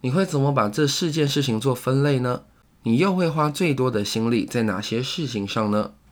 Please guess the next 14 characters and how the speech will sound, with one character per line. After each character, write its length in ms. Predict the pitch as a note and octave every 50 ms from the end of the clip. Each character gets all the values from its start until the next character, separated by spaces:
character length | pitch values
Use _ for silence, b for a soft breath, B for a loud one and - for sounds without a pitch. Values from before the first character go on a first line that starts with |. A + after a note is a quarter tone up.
| b b b b b b b b b b b b b
上 220 | - - G#3+ G#3
面 120 | G#3 G#3 F#3+
的 140 | E3 D#3
举 160 | D3 - B2 A2
例 180 | G2 A2+ A#2+
啊， 160 | A#2 G#2 G2 - -
都 160 | C#3 C#3 C#3
经 300 | C3+ - - B2+ C3 C3
过 200 | C3+ C#3 B2+ A2
智 220 | G#2 - B2+ A#2
瓜 180 | G#2+ A2 G#2+ G#2+
的 140 | G#2+ G#2 G2+
简 220 | - A2 G2 -
化， 360 | - A#2+ A2+ A#2 G2 D#2 B